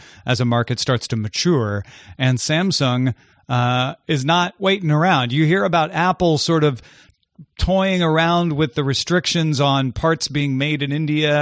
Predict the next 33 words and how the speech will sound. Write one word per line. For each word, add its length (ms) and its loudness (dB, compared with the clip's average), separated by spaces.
and 160 2
they're 80 -2
gonna 200 -2
have 300 -2
a 60 -2
factory, 600 -4
and 100 -2
they're 80 0
trying 340 0
to 80 -2
get 200 -2
some 180 -2
easements 500 0
so 120 -2
they 140 -4
can 120 -4
open 260 0
some 140 -2
Apple 240 0
retail 340 0
stores. 280 0
Samsung 420 0
just 200 -4
went 280 0
and, 420 0
and 280 0
built 160 4
a 40 2
factory, 560 0
and 200 2
now 160 2
they're 160 2
opening 380 2